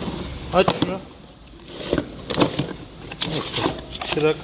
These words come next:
anlamadığı için bu takoz arkadaşlar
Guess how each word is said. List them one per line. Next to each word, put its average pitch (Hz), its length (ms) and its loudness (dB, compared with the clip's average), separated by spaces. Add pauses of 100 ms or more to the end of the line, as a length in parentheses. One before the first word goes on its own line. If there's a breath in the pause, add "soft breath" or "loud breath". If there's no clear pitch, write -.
(100)
anlamadığı 165 580 2
için 175 360 2 (1400)
bu 185 120 8
takoz 214 400 6 (420)
arkadaşlar 175 680 2